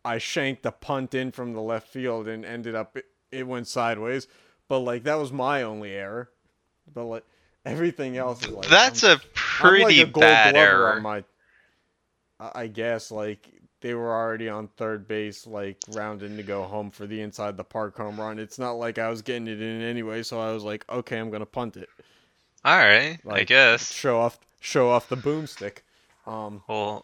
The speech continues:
Speaker 2: I, I'm pretty sure this explains why you don't play in a professional sports league.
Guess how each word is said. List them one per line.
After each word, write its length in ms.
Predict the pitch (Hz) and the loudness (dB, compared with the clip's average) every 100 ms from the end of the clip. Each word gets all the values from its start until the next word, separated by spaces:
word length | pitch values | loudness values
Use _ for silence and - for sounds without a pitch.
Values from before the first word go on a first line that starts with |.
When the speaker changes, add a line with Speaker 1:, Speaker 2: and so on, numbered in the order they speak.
| - | 2
Speaker 2:
I, 140 | 110 | 4
I'm 220 | - 113 | 6 2
pretty 280 | 117 151 143 | 2 2 4
sure 340 | - 143 120 110 | 4 6 6 4
this 400 | 107 107 113 117 | 0 0 2 0
explains 540 | 104 - 110 113 101 | -4 0 4 4 4
why 120 | 107 | 6
you 120 | 101 | 6
don't 240 | 101 110 101 | 4 0 -2
play 340 | 107 104 101 | 2 4 6
in 80 | 98 | 4
a 60 | 95 | 0
professional 580 | 107 - 101 - 98 | -2 0 0 -2 -8
sports 480 | 95 - 87 76 - | -10 -8 -8 -8 -8
league. 300 | - 60 127 | -8 -8 -12